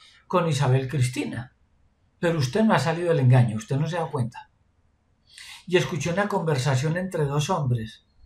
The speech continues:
"Oye, Manolo, aquí en el barrio hay renos". "Pancho, no me haga reír, ¿cuáles renos? Usted no sabe dónde estamos. Los renos es en Montreal, en Canadá,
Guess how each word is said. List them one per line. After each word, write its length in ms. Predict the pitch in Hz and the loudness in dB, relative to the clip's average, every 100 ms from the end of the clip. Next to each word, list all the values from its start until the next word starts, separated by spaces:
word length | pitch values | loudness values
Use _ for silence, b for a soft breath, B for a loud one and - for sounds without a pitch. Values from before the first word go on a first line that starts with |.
| - _ B B B B | -20 _ B B B B
"Oye, 220 | 127 131 | 2 2
Manolo, 640 | 160 135 175 165 123 - _ _ _ _ _ _ _ _ _ B B B B | 2 0 0 0 -4 -6 _ _ _ _ _ _ _ _ _ B B B B
aquí 320 | 131 123 151 | 0 2 2
en 120 | 160 | 4
el 160 | 190 190 | 2 0
barrio 420 | 180 185 190 185 | 0 2 2 2
hay 280 | 185 208 - | 2 -2 -6
renos". 840 | 156 156 135 107 95 - - - - - - _ _ - _ _ _ - | 0 4 6 4 2 -10 -18 -20 -20 -20 -20 _ _ -20 _ _ _ -10
"Pancho, 480 | 127 123 151 170 151 | -4 -2 -2 -2 0
no 100 | 131 | 4
me 100 | 123 | 6
haga 140 | 131 | 4
reír, 360 | 131 120 160 - | 4 2 2 -2
¿cuáles 320 | 143 131 147 | 0 2 0
renos? 400 | 160 208 190 127 | -2 -2 -2 -2
Usted 140 | - | -2
no 60 | 175 | -4
sabe 140 | 208 226 | -2 -2
dónde 120 | 214 | -2
estamos. 600 | - 127 110 90 - _ - B B B | -2 0 0 -4 -14 _ -20 B B B
Los 160 | 156 131 | 2 2
renos 340 | 139 160 185 190 | 2 0 -2 -2
es 180 | 151 | -2
en 120 | 196 175 | -4 -4
Montreal, 960 | 151 147 143 127 120 156 220 226 175 B B B B | -2 -4 0 2 2 4 4 4 0 B B B B
en 260 | 156 151 | -4 -4
Canadá, 1040 | - 131 123 117 113 123 185 220 220 - | -2 0 2 0 0 0 2 0 -2 -6